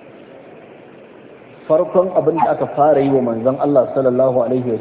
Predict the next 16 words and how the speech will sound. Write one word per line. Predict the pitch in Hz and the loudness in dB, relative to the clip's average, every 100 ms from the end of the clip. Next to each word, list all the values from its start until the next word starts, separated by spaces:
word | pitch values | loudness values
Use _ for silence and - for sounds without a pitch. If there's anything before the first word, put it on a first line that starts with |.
| - | -4
sallama | 127 127 127 101 - - - - - - - - - - - - - - - - - - - - - | -2 2 0 -2 -8 -16 -18 -20 -20 -20 -20 -20 -20 -20 -20 -20 -20 -20 -20 -20 -20 -20 -20 -20 -12
wahayi | 113 127 151 - 127 131 117 | -2 -2 0 -2 0 0 -2
da | |
shi, | 110 - - - - - - - - - - - - - - - - - - - | -8 -14 -18 -20 -20 -20 -20 -20 -20 -20 -20 -20 -20 -20 -20 -20 -20 -20 -20 -16
wanda | - 120 127 | -2 0 0
za | 139 | 0
a | |
iya | 160 143 - | 0 0 -2
kiransa | 143 123 123 | -2 -2 0
wahayi, | 127 135 123 117 107 - 254 262 - - - - - - - - - - - - | 0 0 -4 -4 -6 -10 -12 -14 -18 -20 -20 -20 -20 -20 -20 -20 -20 -20 -18 -10
ta | 120 - | -10 -4
ce | |
yin | 135 123 156 139 | -2 2 2 2
mafarki | 123 - 135 120 - 127 | 0 0 -2 -2 -6 -4
na | 123 | -4
kwarai | - 127 123 | 0 -2 -2